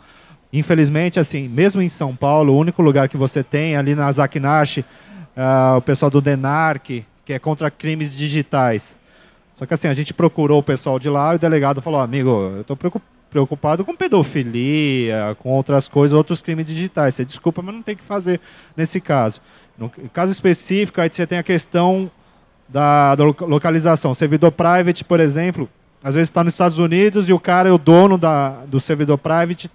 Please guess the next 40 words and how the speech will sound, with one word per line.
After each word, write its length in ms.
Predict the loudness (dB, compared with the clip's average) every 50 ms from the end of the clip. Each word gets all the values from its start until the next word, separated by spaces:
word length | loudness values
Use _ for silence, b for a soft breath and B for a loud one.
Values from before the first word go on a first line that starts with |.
| _ -2
tá 280 | 2 2 2 2 2
em, 380 | 0 -2 -4 -6 -8 -8 -10 -8
nesse 260 | -6 -6 -6 -6 -6
caso 220 | -4 -2 -2 -2 -2
específico, 480 | -4 -6 -8 -8 -6 -8 -10 -10 -12 B B B B B B
tá 100 | -4 -2
lá 100 | -2 0
em 60 | 0
Tocantins, 960 | 2 4 2 4 4 2 0 0 -2 -6 -8 -8 -8 -8 -10 -12 -16 -20 -20 _ _ b b b b b b b b -12
né? 220 | -8 -6 -6 -6 -8
Você 160 | -6 -4 -4
não 80 | -4 -2
consegue, 760 | 0 0 0 0 0 0 0 0 0 2 2 2 2 2 0 -4
dentro 380 | -8 -4 -2 0 0 0 -2 0
da 140 | 2 4 4
justiça 680 | 6 4 2 2 -2 -6 -2 -2 -2 -2 -2 -2 0
lá 120 | 0 0
de 120 | 0 0 0
Tocantins, 720 | 2 2 2 2 0 -2 -2 -4 -6 -6 -6 -4 -4 -6
chegar 260 | -6 -4 -2 -2 -2
pro 160 | -2 -4 -6
cara 260 | -6 -4 -4 -4 -4
e 40 | -4
falar 220 | -2 0 2 2 2
assim, 300 | 2 0 -6 -8 -8 -10 b b b b b b b b b b b
"Olha, 260 | 0 0 2 0 0
preciso 360 | -4 -6 -10 -6 -4 -2 -2
que 100 | -2 -4
o 20 | -4
senhor 260 | 0 0 0 0 0 -4 _ _ _ _ _ _ -6
intime 480 | -6 -6 -6 -6 -4 -4 -4 -2 -2
essa 220 | -4 -4 -4 -4 -4
pessoa 420 | -2 -2 -2 0 2 2 2 2
a 20 | 2
depor 640 | 2 -2 -4 -4 _ -2 0 2 2 2 2 0
pra 160 | -2 -4 -8 -8
fechar 360 | -6 -6 -6 -6 -4 -4 -4
o 60 | -4
servidor 400 | -4 -6 -6 -6 -4 -4 -4 -6
private 680 | -4 -4 -2 -2 0 0 0 -2 -4 -8 -10 -12 -20